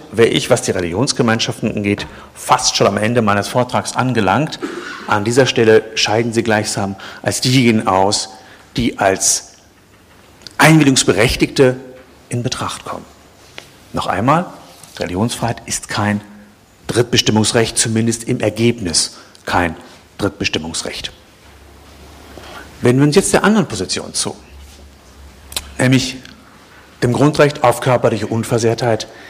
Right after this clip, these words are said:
des Kindes. Auch dort eine vielleicht im Ausgangspunkt irritierende These. Die schöne Kollision, die wir auflösen wollen, möglichst mit viel kulturkämpferischem, äh, Beiklang, liegt nicht vor.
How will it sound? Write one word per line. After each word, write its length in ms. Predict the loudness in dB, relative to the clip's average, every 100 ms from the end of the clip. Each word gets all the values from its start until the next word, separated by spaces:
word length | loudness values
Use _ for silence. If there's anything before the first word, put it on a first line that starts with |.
| -20 -20 -6
des 140 | -2 0
Kindes. 440 | 0 0 -4 -6 -12 -20 -20 -20 -20 -20 -20 -16 -14 -12 -14 -16 -20 -18 -6 0
Auch 200 | 0 4
dort 440 | 8 8 8 4
eine 340 | 4 6 4
vielleicht 420 | 2 -2 0 2 0
im 100 | 0
Ausgangspunkt 680 | 2 2 -4 -2 0 0 -4 -6
irritierende 680 | -2 -2 2 4 4 2 -2
These. 600 | -4 -2 2 2 2 -14 -20 -20 -20 -20 -20 -20 -8
Die 120 | -2 2
schöne 320 | 6 6 6
Kollision, 680 | 4 6 6 6 6 6 4
die 120 | 2
wir 120 | 4
auflösen 600 | 6 6 4 0 0 0
wollen, 360 | 2 2 2 -4 -10 -20 -20 -20 -12
möglichst 420 | -4 -2 -2 -4
mit 140 | -6 -8
viel 220 | -6 -4
kulturkämpferischem, 1120 | -2 -4 0 0 0 -2 -2 -2 -4 -6 -8 -12 -20 -12
äh, 140 | -8 -8 -12 -20 -2
Beiklang, 580 | 4 4 2 -2 -4 -6 -12 -20 -20 -20 -12
liegt 300 | -8 -8 -6
nicht 200 | -8 -6
vor. 440 | -8 -2 -2 -2